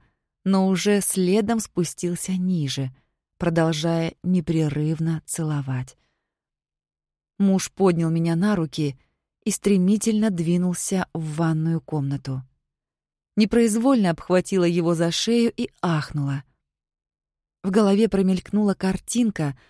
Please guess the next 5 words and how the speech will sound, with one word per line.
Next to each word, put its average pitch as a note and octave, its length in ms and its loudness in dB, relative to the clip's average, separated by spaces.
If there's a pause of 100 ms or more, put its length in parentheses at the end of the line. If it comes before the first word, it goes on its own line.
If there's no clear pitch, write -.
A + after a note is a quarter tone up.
(340)
как A3+ 240 0
супруг G#3 560 -2
бросает F3+ 640 0
жену E3+ 480 0 (320)
охладиться. F#3+ 880 -2